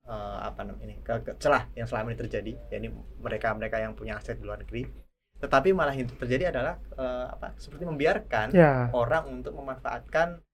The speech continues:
Speaker 1: kesempatan itu tadi yang seperti Mas Sasa. Jadi tahun ini nggak, eh, diadain, paling ntar tahun-tahun depan lagi ada lagi.
Speaker 2: Hmm.
Speaker 1: Toh pada dua ribu enam belas juga udah dikatakan tidak akan ada tax amnesty lagi, tapi ternyata ada pada tahun dua ribu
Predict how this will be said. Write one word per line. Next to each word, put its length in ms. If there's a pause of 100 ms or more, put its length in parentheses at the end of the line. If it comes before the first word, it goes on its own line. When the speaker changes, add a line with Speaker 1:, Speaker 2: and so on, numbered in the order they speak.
(260)
Speaker 1:
kesempatan 460
itu 80
tadi 160
yang 100
seperti 160
Mas 160
Sasa. 240
Jadi 260 (260)
tahun 260
ini 220 (400)
nggak, 180 (220)
eh, 240
diadain, 460 (260)
paling 180
ntar 140
tahun-tahun 380
depan 220
lagi 220
ada 220
lagi. 500
Speaker 2:
Hmm. 240 (180)
Speaker 1:
Toh 160
pada 200
dua 180
ribu 220
enam 160
belas 160
juga 180
udah 140
dikatakan 500
tidak 260
akan 220
ada 180
tax 200
amnesty 340
lagi, 320 (300)
tapi 180
ternyata 320
ada 280
pada 200
tahun 160
dua 140
ribu 140